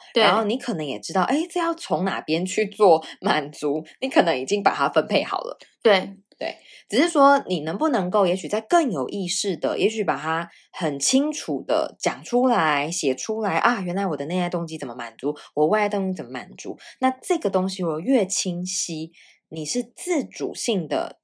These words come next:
Speaker 2: 主动的选择，哦，我安静离职，或是我主动的选择，我为了钱上班。那我其他我们刚刚讲的自主啊、胜任啊、归属，这些需求可能有另外一个地方来满足。
Speaker 1: 对，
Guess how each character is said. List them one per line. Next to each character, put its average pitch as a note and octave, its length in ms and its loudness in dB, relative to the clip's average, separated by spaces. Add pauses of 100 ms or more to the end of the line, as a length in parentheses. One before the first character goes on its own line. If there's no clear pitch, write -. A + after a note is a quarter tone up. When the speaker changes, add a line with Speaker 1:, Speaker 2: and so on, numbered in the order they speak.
Speaker 2:
主 - 300 -6
动 C4 220 4
的 D#3 100 -4
选 A2 300 -8
择， B2+ 160 -6
哦， D#3 300 -2
我 - 40 -4
安 D3 180 -6
静 D3+ 200 -6
离 B2 160 -8
职， B2+ 180 -6
或 F#3+ 160 0
是 F#3+ 80 -2
我 E3 240 4
主 - 300 -8
动 G3 180 0
的 D3+ 100 -4
选 B2 220 -10
择， - 240 -8 (220)
我 C#3 100 0
为 E3+ 140 4
了 D3+ 80 2
钱 C3 240 -12
上 - 320 -8
班。 - 200 -12 (280)
那 B3 80 6
我 G3 120 4
其 F#3+ 220 -2
他 G#3+ 160 0
我 G#3 60 2
们 D3 120 -4
刚 E3 140 -2
刚 F3 100 -6
讲 D#3 200 -6
的 G2 160 -4 (180)
自 B3 160 -2
主 C#3 240 -6
啊、 C#3 220 -4
胜 A3+ 260 -4
任 C4 220 0
啊、 G3 120 -2
归 C4+ 220 0
属， - 260 -4 (240)
这 F4+ 120 0
些 F4+ 120 2
需 E4 160 -2
求 C#4 160 -4
可 D3+ 140 -10
能 C#3 180 -10
有 D3 300 -4
另 C4+ 240 2
外 G3+ 220 -2
一 D3 40 -2
个 C#3 120 -4
地 C#3 200 -8
方 B2+ 360 -8
来 C3+ 160 -4
满 D3 320 -14
足。 - 240 -18 (520)
Speaker 1:
对， G#3 220 4